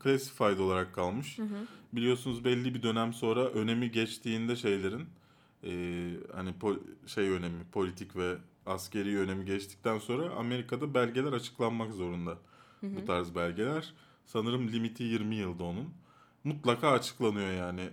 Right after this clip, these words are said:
Speaker 1: ne yaparlarsa yapsınlar. Dolayısıyla, e, bu da onlardan bir tanesi. Classified'mış, declassified olmuş. E,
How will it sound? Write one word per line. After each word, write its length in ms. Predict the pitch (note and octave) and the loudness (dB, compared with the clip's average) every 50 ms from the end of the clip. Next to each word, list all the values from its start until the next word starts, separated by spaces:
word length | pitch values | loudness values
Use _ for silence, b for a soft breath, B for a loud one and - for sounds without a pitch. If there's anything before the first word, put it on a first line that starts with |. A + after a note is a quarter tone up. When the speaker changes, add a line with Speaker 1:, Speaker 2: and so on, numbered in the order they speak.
| - - | -6 -2
Speaker 1:
ne 120 | G#2+ G#2+ | 0 2
yaparlarsa 760 | G2+ G2 F#2 F#2 F#2+ F#2 F2 F2 E2+ E2+ E2+ E2+ - - G#2 | 2 2 2 0 0 0 0 2 0 0 0 -2 -2 -2 -2
yapsınlar. 500 | F#2 F2+ F#2 F2+ - B2+ C#3+ E3 D#3+ C#3+ | -2 -2 -4 -6 -12 -8 -8 -6 -6 -4
Dolayısıyla, 600 | C3 A#2+ A2+ A2+ A2+ A2+ - - A#2+ B2 C3+ D3+ D#3+ - - _ _ _ b b b b b b b b b b b b _ _ _ - | -2 -2 -2 -2 -4 -4 -6 -8 -6 -4 -4 -6 -8 -10 -16 _ _ _ b b b b b b b b b b b b _ _ _ -8
e, 60 | G2+ F#2+ F#2+ F#2 F#2 F2+ F#2 F2+ F2+ F2+ | -6 -4 -2 -2 -2 -2 -2 -4 -4 -4
bu 120 | G#2+ G#2+ G2+ | -4 0 0
da 240 | G#2 A2+ - - - | 0 0 0 -2 -4
onlardan 580 | G#2+ G#2 G#2 G#2 G#2 G2+ G2+ G2+ A#2 B2 B2 A#2+ | -2 -2 0 2 2 2 2 2 0 0 0 -2
bir 60 | A2+ | 0
tanesi. 500 | - G#2 F#2+ F#2 F2+ F#2 F#2 F#2 F#2 F#2 - - - - | 0 0 0 0 -4 -4 -4 -2 -4 -4 -6 -14 -6 0
Classified'mış, 880 | A2+ G#2+ G#2 G#2 - - - G2 F2+ F2+ F#2 A#2+ C#3 D3 D3 - - - | 2 2 2 0 -8 -4 -2 0 0 0 -2 -4 -8 -8 -8 -10 -12 -14
declassified 760 | G#2 G#2 G#2+ G2+ - G2+ F2+ F2 F2+ - - F#2 F2+ F2 F2 | -6 -4 -4 -2 0 -2 -2 -2 -4 -8 -4 -2 -2 0 0
olmuş. 320 | F2+ F2 F2+ G#2+ D#3 F3 - - - _ b b b b b b b b b b b | -2 -4 -2 -4 -6 -8 -10 -16 -20 _ b b b b b b b b b b b
E, 40 | _ | _